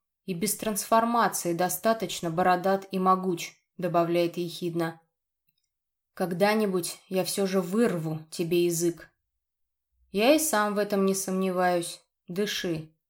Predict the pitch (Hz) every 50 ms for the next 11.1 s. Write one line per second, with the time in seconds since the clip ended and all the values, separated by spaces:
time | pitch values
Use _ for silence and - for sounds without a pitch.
0 | _ _ _ _ _ - 175 165 165 - 180 185 202 202 - 190 170 170 170 170
1 | - 175 175 180 185 185 185 - 180 175 - 185 196 190 - - - 208 180 165
2 | 165 - _ _ _ _ _ - 185 180 170 165 180 185 185 196 196 190 185 185
3 | - - 175 170 208 214 214 - 185 - - 180 175 175 - 175 165 - 175 170
4 | 165 - - - 185 180 185 185 180 180 175 170 170 165 - - _ _ _ _
5 | _ _ _ _ _ _ _ _ _ _ _ _ _ _ _ - 185 190 202 220
6 | 247 254 247 247 214 208 190 214 220 226 220 214 214 202 - - 196 - - -
7 | 208 180 190 208 196 180 165 160 - _ _ _ - 180 170 180 180 196 196 196
8 | 220 214 196 175 180 - - - 185 185 185 170 185 190 185 - - 170 165 165
9 | 165 160 - _ _ _ _ _ _ - 190 190 202 220 226 226 240 262 240 240
10 | - - 180 175 175 - 185 175 165 170 165 - - - 185 180 170 175 170 165
11 | 165 -